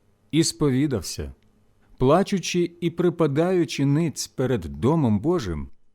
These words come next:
зібралась коло нього дуже велика громада ізраїльтян, чоловіків, жінок і дітей. І народ плакав ревними сльозами. Тоді промовив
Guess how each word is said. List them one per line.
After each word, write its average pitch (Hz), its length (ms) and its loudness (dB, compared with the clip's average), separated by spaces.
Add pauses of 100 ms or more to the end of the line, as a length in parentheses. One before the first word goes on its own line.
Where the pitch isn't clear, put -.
(760)
зібралась 156 640 2
коло 185 260 4
нього 170 360 2
дуже 160 420 0
велика 170 540 0
громада 127 760 0 (140)
ізраїльтян, 117 920 -2 (300)
чоловіків, 175 880 2 (160)
жінок 120 580 0 (100)
і 165 80 -2
дітей. 139 540 -4 (920)
І 123 100 2
народ 156 480 2 (160)
плакав 117 680 -2 (460)
ревними 131 640 0
сльозами. 110 720 -4 (2250)
Тоді 113 280 2
промовив 180 760 2